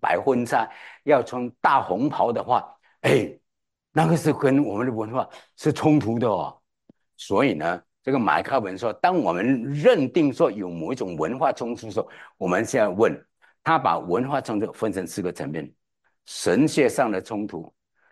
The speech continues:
伦理上的冲突、形式上的冲突，还是风俗的这个冲突。他认为说呢，只有当我们谈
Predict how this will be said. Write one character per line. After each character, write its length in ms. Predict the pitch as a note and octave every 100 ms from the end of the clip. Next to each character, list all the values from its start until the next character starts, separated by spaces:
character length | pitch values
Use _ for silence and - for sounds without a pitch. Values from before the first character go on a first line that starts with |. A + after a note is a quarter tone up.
| _
伦 360 | - D#2 E2+ D#3
理 160 | C3 F2
上 180 | C3+
的 80 | G2+
冲 280 | F2 G2+ G2+
突、 280 | D2+ D#2 - _ _ _
形 460 | - - F#2+ B2+
式 180 | D#3 D#3+
上 180 | D3 C#3
的 80 | A2+
冲 220 | A#2 G#2+
突， 260 | F#2+ F2 _ _ _
还 140 | F2 A#2
是 300 | - G#2+ - _ _ _ _ _ _
风 240 | A#2+ G2
俗 200 | G2+ F2+
的 180 | E2 D#2
这 120 | -
个 120 | D#2+ D2
冲 200 | D2+ C#2+
突。 180 | D#2 _ _ _ _ _ _ _ _ _ _
他 140 | A2+ B2+
认 200 | D3 A2+
为 120 | G#2
说 180 | - A2
呢， 200 | F#2+ - _ _ _ _ _
只 320 | - A#2 C#3+
有 380 | F#3 G#2+ F2+ - _ _ _
当 120 | C3
我 60 | G2+
们 180 | F2+
谈 400 | - - F#2 G#2